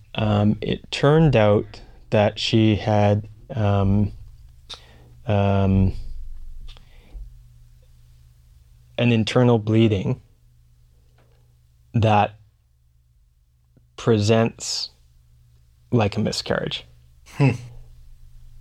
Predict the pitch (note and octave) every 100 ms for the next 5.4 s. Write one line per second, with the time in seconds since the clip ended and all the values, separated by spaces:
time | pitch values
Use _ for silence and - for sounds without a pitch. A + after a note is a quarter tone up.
0 | - B2 G#2+ G#2+ G2 - _ _ _ _
1 | _ _ _ _ _ - A2+ A2+ G#2+ A2
2 | A#2 G#2 A2 A2+ - - - - - -
3 | G2 G#2+ A2+ - - - - - - -
4 | - - - - - - - - - A#2
5 | G2+ F#2+ F#2+ F#2+